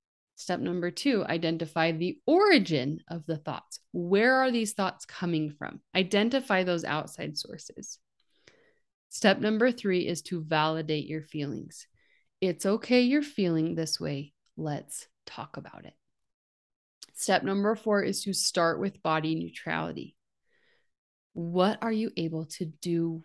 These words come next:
with your body? What good things does your body do? And step number five is to take nurturing action. What can I now do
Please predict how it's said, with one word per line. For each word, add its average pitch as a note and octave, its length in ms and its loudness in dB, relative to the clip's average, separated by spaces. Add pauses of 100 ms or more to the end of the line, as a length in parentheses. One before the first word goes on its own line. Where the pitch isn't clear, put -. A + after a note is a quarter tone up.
with - 240 -8
your D3+ 100 -6
body? D3 340 -14 (580)
What F3+ 380 -2
good F#3 320 4
things D#3+ 680 0 (360)
does D#3+ 200 -6
your D#3 120 -2
body D3+ 360 -6
do? D3 280 -8 (1000)
And E3 180 -2
step - 280 0
number G3+ 280 -2
five D#3+ 480 -2
is E3 160 -10
to E3+ 140 -8
take D#3 440 -4 (260)
nurturing D#3 600 -4
action. - 540 -16 (1120)
What F3+ 180 -4
can F3 320 -2
I A#3+ 300 2
now E3+ 340 0
do - 400 -10